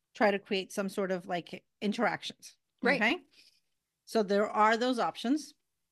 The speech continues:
Speaker 1: And from there, just try, try to create, like, interactions where you try to go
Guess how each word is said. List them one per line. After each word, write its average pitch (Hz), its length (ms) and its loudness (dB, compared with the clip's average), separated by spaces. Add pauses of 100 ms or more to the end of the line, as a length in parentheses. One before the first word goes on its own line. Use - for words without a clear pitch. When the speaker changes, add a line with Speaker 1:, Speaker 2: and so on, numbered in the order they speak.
(920)
Speaker 1:
And 220 180 2
from 208 180 0
there, 220 480 2 (100)
just 196 220 -10
try, 208 140 0 (100)
try 208 240 0
to 196 80 -8 (100)
create, 196 320 -4
like, 190 160 -6
interactions 190 560 -6
where 202 100 -6
you 196 120 -6
try 185 240 -4
to 185 80 -4
go 185 320 -4